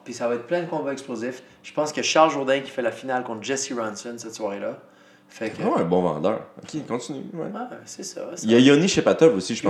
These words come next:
Speaker 1: Yoni
Speaker 2: qu'il se
Speaker 1: Shepatov
Speaker 2: bat.
Speaker 1: va... se battre pour la ceinture des cent vingt-cinq contre Malcolm Gordon. Mais le vrai combat de la soirée, ça va être moi qui va passer une rince à Johnny Baldrich. Fait que
Speaker 2: Ah ouais, t'as qui, coquille.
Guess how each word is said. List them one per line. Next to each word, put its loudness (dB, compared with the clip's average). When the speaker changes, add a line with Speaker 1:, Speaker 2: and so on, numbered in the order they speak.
Speaker 1:
Yoni 2
Speaker 2:
qu'il -2
se 2
Speaker 1:
Shepatov 6
Speaker 2:
bat. -2
Speaker 1:
va... 2
se -4
battre -2
pour -10
la -4
ceinture -10
des -4
cent -10
vingt-cinq -10
contre -12
Malcolm -8
Gordon. -6
Mais -4
le -2
vrai 2
combat -2
de -2
la 2
soirée, -2
ça -6
va 8
être -6
moi -4
qui -12
va -2
passer -6
une -12
rince -8
à -6
Johnny -8
Baldrich. -6
Fait -6
que -10
Speaker 2:
Ah -4
ouais, -6
t'as -6
qui, -12
coquille. -12